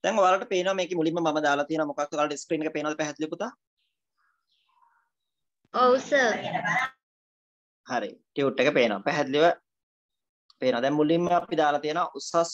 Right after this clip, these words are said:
Speaker 1: පෙළ ගිණුම්කරණය දෙදහස් විසිතුන. දැන් ඔයාලා විභාගයට වාඩි වෙන්නේ දෙදහස් විසිතුන වර්ෂයේදී නේ.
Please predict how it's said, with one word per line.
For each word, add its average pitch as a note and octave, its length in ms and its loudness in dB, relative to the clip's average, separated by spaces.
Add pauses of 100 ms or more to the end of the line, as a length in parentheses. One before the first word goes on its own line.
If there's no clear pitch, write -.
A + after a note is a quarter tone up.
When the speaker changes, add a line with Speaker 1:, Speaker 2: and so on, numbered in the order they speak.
Speaker 1:
පෙළ F3+ 240 2
ගිණුම්කරණය D3+ 720 -4 (120)
දෙදහස් D3 500 0
විසිතුන. C#3 400 -10
දැන් B2+ 180 0
ඔයාලා D3+ 220 6
විභාගයට D3+ 580 0
වාඩි C3 300 2
වෙන්නේ D#3 260 -2
දෙදහස් C#3+ 380 0
විසිතුන D3+ 360 -4
වර්ෂයේදී A#2+ 640 -2
නේ. F3 160 -2